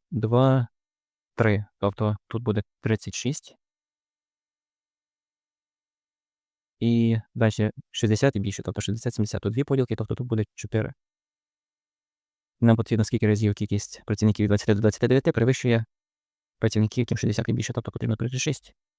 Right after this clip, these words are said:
Поділити на чотири, це нам дорівнює дев'ять. Тобто дев'ять разів. Це у нас варіант Г. Третє. Сторона С Д програма А Б Ц Д утворює з прямою А Д кут,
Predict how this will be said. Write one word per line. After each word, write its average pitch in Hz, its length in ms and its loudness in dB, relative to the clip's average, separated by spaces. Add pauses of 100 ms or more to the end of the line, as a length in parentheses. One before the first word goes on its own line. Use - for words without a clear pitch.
(180)
Поділити 113 320 0
на 123 80 0
чотири, 175 380 0 (360)
це - 100 -6
нам 113 120 -2
дорівнює 131 400 -2 (1300)
дев'ять. 107 420 -8 (1000)
Тобто 113 240 -6
дев'ять 127 220 -2
разів. 107 260 -6 (720)
Це 117 100 -4
у - 20 2
нас 110 120 -2
варіант 117 220 -2
Г. 101 200 -4 (1500)
Третє. 120 220 2
Сторона 131 240 4
С 123 120 0
Д 123 100 4
програма 110 400 4
А - 20 2
Б 101 80 0
Ц 110 100 -4
Д 110 80 2
утворює 107 260 0
з - 60 -6
прямою 104 280 0 (520)
А 104 120 2
Д 101 160 -2
кут, - 280 -8